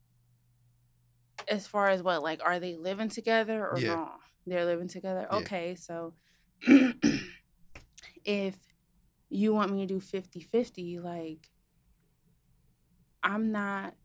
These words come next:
Speaker 1: <sighs> well, okay, let me really think about it, 'cause I'm different. Um, because I feel like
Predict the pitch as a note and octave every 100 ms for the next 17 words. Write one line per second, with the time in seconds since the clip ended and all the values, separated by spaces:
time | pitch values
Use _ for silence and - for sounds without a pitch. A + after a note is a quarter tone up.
0 | _ _ _ _ _ _ _ _ _ _
1 | - - - - - F#3+ F3 E3+ - D#3+
2 | - D3+ D3+ E3 F#3 E3 D#3+ D#3 D#3+ D#3+
3 | D3+ D3 - - - E3 F3+ G3 D3+ D3
4 | D#3 D3+ D3+ - _ _ _ _ _ _
5 | _ _ _ _ F#3 F3 E3 E3+ E3 E3
6 | E3+ F3 _ _ _ - D#4 G3+ G#3+ G#3
7 | G#3+ - A#3 A3 G#3+ G#3 F#3+ -